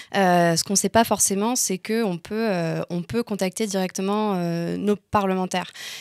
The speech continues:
Et, euh, je me suis rendu compte d'une chose à travers une démarche de, de lobbying citoyen, euh, dont je parlerai un peu plus tard,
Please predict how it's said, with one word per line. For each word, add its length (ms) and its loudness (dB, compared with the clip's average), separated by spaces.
Et, 200 6
euh, 480 4
je 100 -10
me 100 0
suis 160 4
rendu 220 0
compte 180 0
d'une 180 2
chose 280 2
à 40 2
travers 300 2
une 100 0
démarche 300 -2
de, 220 -2
de 100 -4
lobbying 300 -2
citoyen, 580 -4
euh, 560 -8
dont 140 -6
je 80 -8
parlerai 280 -2
un 80 0
peu 120 -6
plus 140 -10
tard, 260 -2